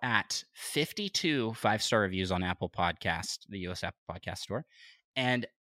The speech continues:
forty-one on Spotify. Now, let me tell you something. Spotify is kicking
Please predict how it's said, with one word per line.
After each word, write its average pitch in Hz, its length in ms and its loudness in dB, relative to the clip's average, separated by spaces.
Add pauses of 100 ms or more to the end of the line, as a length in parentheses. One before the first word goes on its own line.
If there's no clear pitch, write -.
(120)
forty-one 131 840 0
on 95 200 -4
Spotify. 95 680 -2 (320)
Now, 117 300 6
let 131 180 8
me 147 340 -2 (220)
tell - 220 -4
you 101 120 -4
something. - 500 -12 (560)
Spotify 104 840 0
is 101 160 -6
kicking 87 560 -6